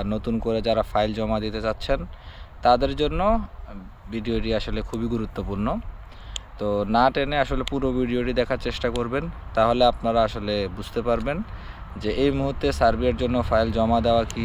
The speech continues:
আপনাদের জন্য উচিত হবে বা হবে না। তো প্রথম টপিক, আহ, পিপিসি সিস্টেম। আমরা সকলেই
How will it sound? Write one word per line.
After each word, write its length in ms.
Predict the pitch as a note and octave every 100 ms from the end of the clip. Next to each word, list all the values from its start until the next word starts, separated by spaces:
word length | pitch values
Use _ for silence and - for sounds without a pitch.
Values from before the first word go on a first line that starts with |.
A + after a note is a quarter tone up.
| A2+
আপনাদের 560 | G2+ G#2+ G2+ F#2+ A2 G2+
জন্য 200 | A#2 A2
উচিত 300 | A2+ G#2+ A#2+ A2
হবে 260 | A2+ A2+ D#3 G2 - -
বা 120 | G2 F#2+ F2+ - - A#2+
হবে 220 | A#2 A2
না। 140 | F#2+ E2+ - - - - - - - - - - _ _ _ _ -
তো 60 |
প্রথম 400 | B2+ D3+ D3 E3+
টপিক, 400 | E3 D#3 D3 D#3+ -
আহ, 840 | - - - - - - G2+ G2 G2
পিপিসি 400 | D3 D3 D#3 -
সিস্টেম। 440 | C#3 C3+ - - F#2 F#2 - - - - -
আমরা 220 | G#2+ B2+
সকলেই 520 | - C3 B2+ C#3 D#3